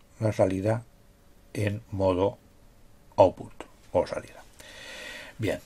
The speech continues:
vamos a seguir. Veis que ahora va a, después de acabar el setup, va al bucle, eh, while, true, y de ahí va a ejecutarse el loop continuamente.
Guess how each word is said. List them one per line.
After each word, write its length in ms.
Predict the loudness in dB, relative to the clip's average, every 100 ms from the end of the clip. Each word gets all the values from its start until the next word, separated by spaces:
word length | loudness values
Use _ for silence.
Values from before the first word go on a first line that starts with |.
| -4
vamos 340 | 2 2 4
a 60 | 2
seguir. 420 | 2 4 4 4 -2 -20 -20 -20 -20 -20 -20 -20 -20 -20 -18 -10 -8 2
Veis 360 | 8 10 10
que 260 | 12 12 12
ahora 380 | 12 12 12 12
va 420 | 12 10 10 8 8
a, 400 | 8 8 2 -6 -4
después 340 | -2 2 6
de 80 | 6
acabar 380 | 8 8 8 8
el 320 | 4 2 -2
setup, 480 | -2 6 8 8 2 -12
va 420 | 0 6 6 4 -8 -2
al 460 | 0 0 -2 -6
bucle, 640 | -4 -6 -2 0 2 2 0 -4 -6
eh, 180 | 0 0
while, 400 | 6 8 8 6 -2 -12
true, 320 | 0 4 4 2 -10 -20 -20 -20 -18 -18 -2
y 140 | 2
de 120 | 8 10
ahí 340 | 10 8 4 -10 -6 4
va 160 | 6
a 40 | 6
ejecutarse 760 | 4 0 10 10 10 6 4 4
el 260 | 4 6
loop 160 | 4 4
continuamente. 800 | 2 0 -2 -4 -6 -8 -12